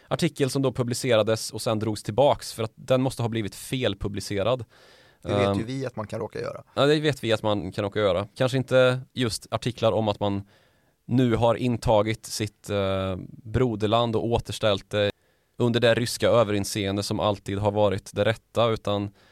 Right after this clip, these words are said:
Speaker 1: eh, av lite mildare slag. Men det är då en artikel där man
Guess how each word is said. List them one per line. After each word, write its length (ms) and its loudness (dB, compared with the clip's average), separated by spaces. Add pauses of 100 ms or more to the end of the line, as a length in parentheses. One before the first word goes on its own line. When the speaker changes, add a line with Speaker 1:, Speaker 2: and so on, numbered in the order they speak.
(180)
Speaker 1:
eh, 240 -6
av 180 0
lite 160 -10
mildare 300 -2
slag. 320 2
Men 220 -4 (260)
det 100 0
är 60 4
då 100 4
en 80 2
artikel 600 -2
där 240 2
man 340 -2